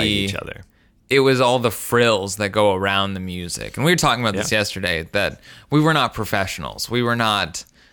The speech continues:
Speaker 1: we were gimmicky. Everything was a gimmick.
Speaker 2: <laughs>
Speaker 1: The reason you came was 'cause it was, like, every, for every other reason besides music.
Speaker 2: Yeah, and it really,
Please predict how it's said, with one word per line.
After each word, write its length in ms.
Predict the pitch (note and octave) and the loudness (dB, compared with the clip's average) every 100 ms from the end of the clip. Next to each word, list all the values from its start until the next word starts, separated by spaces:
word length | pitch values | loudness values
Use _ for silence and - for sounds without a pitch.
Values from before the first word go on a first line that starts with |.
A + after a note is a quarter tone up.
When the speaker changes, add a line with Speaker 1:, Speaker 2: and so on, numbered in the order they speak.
| _ | _
Speaker 1:
we 220 | A#2 C3 | 0 2
were 200 | C3+ C3 | 4 2
gimmicky. 680 | G2+ A2+ A2+ G2+ F#2 D2 G1+ - - | 2 -2 -2 -2 -4 -8 -10 -12 -4
Everything 480 | A#2+ C#3 B2 C3 A#2 | 0 0 0 0 0
was 340 | G#2 F#2 - - | -4 -6 -12 -6
a 60 | G2 | -6
gimmick. 580 | F#2+ A2 G2 D#2 C2 - | -2 -2 0 -2 -6 -6
Speaker 2:
<laughs> 280 | - G#2 G2 | 0 0 2
Speaker 1:
The 60 | |
reason 260 | C#3 B2 B2 | 2 2 -2
you 100 | A2 | -4
came 340 | - A#2 A2 | -2 0 0
was 160 | G#2 - | -2 -4
'cause 160 | G#2+ | -4
it 100 | G2+ F2+ | -4 -4
was, 160 | G2 | -4
like, 340 | G2+ F#2+ F#2 _ _ - _ _ _ | -4 -4 -6 _ _ -20 _ _ _
every, 320 | B2+ A#2 B2+ | 0 2 2
for 180 | B2 B2 | 2 0
every 340 | G2+ A#2 A#2+ G2 | 2 2 2 2
other 240 | G#2 G#2 | 2 0
reason 460 | G2+ G2+ G2+ G2+ G2 | 0 0 -2 -4 -6
besides 480 | G2+ - F2+ F2 | -4 -2 -2 -4
music. 600 | F#2 F#2 E2+ - D#2+ - - _ _ _ _ _ | -8 -8 -8 -10 -14 -18 -20 _ _ _ _ _
Speaker 2:
Yeah, 540 | B2+ B2+ B2+ A#2+ G#2+ G2 - - | -2 4 6 6 4 2 -8 -2
and 100 | C3 | 2
it 80 | D3+ | 4
really, 580 | C#3 D#3 C#3+ C3 B2 | 6 8 8 6 2